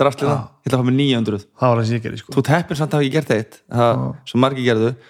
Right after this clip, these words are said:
Speaker 1: Þeir seldu níu hundruð kallana sína og átta hundruð kallana og keyptu sér Volstead.
Speaker 2: Já, já. Það var náttúrulega þetta death metal sound sem að
Speaker 1: Sæþór á,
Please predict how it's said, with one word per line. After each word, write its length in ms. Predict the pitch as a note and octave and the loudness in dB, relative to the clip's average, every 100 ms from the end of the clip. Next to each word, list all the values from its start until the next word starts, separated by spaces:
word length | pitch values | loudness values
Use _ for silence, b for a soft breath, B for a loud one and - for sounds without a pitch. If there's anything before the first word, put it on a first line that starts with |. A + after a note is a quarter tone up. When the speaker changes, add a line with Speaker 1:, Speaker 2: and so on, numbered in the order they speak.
| b b | b b
Speaker 1:
Þeir 140 | - A#2 | -4 0
seldu 420 | D3+ E3 - D#3+ | 0 0 -2 0
níu 160 | D#3 E3+ | 2 2
hundruð 160 | C3+ C3 | 0 -2
kallana 240 | A#2 A2 | -2 -2
sína 160 | A2 A2 | -2 0
og 80 | B2+ | 0
átta 160 | B2 | 0
hundruð 140 | A2+ A2 | -2 -4
kallana 420 | A2 A2 - G#2+ - | -6 -8 -12 -14 -10
og 80 | A2+ | -2
keyptu 260 | C#3 - A2+ | -2 -2 -4
sér 220 | A2 G#2 _ _ _ _ | -4 -4 _ _ _ _
Volstead. 480 | A2+ G#2 - - - A#2+ | -4 -4 -8 -14 -4 0
Speaker 2:
Já, 80 | A2+ A2+ | 2 2
já. 80 | A#2+ B2 - _ _ | -2 -4 -16 _ _
Það 140 | A2 | -2
var 160 | A2 A#2 | 0 0
náttúrulega 180 | A2 G#2 | -2 -2
þetta 440 | G#2 G2+ A#2 - - | -4 -6 -12 -20 -4
death 180 | C3 - - | -4 -4 -6
metal 220 | G#2+ G2 | -6 -6
sound 240 | G2+ A2 - | -10 -12 -12
sem 160 | - A2+ | -8 -2
að 80 | - | 2
Speaker 1:
Sæþór 460 | G3 G#3+ D3+ | 2 4 2
á, 40 | D3 | 4